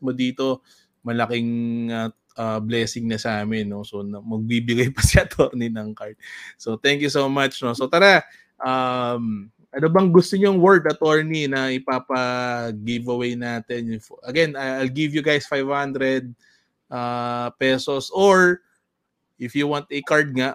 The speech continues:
marami ako dyan. May mga, kung may gusto nyo mag-start ng cards na pwede kong,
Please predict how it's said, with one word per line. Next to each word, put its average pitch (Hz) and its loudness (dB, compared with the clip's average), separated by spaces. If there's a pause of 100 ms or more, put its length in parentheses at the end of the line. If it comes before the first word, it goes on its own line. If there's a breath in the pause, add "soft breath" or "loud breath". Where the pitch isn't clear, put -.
marami 120 -4
ako 123 -4
dyan. 120 -4
May 107 -8
mga, 107 -10
kung 120 -10
may 120 -4
gusto 117 -8
nyo 131 -2
mag-start 123 -4
ng 127 -6
cards 120 -4
na 117 -12
pwede 117 -6
kong, 117 -8